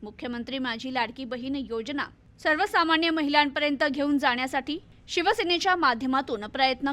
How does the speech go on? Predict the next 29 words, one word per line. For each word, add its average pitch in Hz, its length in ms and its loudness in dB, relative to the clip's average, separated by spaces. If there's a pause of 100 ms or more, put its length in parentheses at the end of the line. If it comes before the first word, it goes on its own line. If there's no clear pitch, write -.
केले 233 220 -2
जाणार 277 280 0
असून 269 280 -8 (220)
प्रशासनालाही 254 840 -4 (280)
सहकार्य 311 500 6 (100)
केलं 233 220 0
जाणार 208 280 -6
आहे. 208 100 -6 (360)
या 294 120 4
योजनेची 285 520 2
जनजागृती 277 600 0
करणं, 294 320 -2 (200)
अर्ज 262 240 2
भरण्यास 277 480 0
मदत 254 380 -2
केंद्र, 285 300 0 (200)
कागदपत्रांची 269 760 0
पूर्तता 262 440 -2
करण्यास 269 560 -4 (260)
येणाऱ्या 294 460 4
अडचणी 277 440 2
सोडवण्यासाठी 294 880 -4
सर्व 294 360 6
शिवसैनिक 277 580 -2
प्रयत्नशील 285 640 0
असून 359 460 -6
प्रशासकीय 285 540 -4
पातळीवर 302 680 0
संयुक्तपणे 277 720 -2